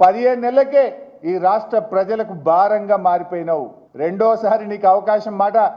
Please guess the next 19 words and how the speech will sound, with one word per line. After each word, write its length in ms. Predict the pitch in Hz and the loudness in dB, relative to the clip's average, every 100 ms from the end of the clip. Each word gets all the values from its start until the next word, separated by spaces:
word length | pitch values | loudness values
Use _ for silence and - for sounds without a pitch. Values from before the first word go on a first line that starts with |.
| - - - | -10 -14 -4
పోయింది. 560 | 208 254 233 190 - - 160 | -2 -2 -6 -8 -10 -6 -2
Already 280 | 202 226 233 | 0 0 -2
మొన్ననే 380 | 220 220 240 240 | -2 -2 -2 -4
నీ 120 | 233 | -4
ఓటమి, 420 | 220 233 240 240 | -2 -2 -2 -4
నీ 100 | 226 | -4
పతనం 420 | 226 220 220 240 240 | -2 -2 0 0 -2
ప్రారంభమైంది. 920 | 214 226 254 254 254 254 233 180 - - _ _ _ | 0 2 2 0 -2 -4 -6 -10 -12 -20 _ _ _
నీదంతా 500 | 170 226 226 226 247 | -6 0 2 4 6
వన్ 220 | 240 240 240 | 6 4 2
టైమ్ 200 | 254 247 | 2 2
సెటిల్‌మెంట్. 580 | 247 240 254 262 247 - - - | -2 -4 -2 -4 -4 -8 -20 -8
ఏ 320 | 165 233 262 | -2 2 2
సెంటిమెంట్ 640 | 247 233 247 262 269 262 247 | 0 -2 -4 -2 -2 -2 -2
కూడా 180 | 247 | 0
నిన్ను 200 | 247 240 | 0 -2
కాపాడలేదు 760 | 233 226 220 220 220 214 208 202 | -2 0 2 2 0 -2 -6 -6
రేవంత్ 300 | 196 190 180 | -6 -6 -6
రెడ్డి. 340 | 175 156 127 | -10 -8 -12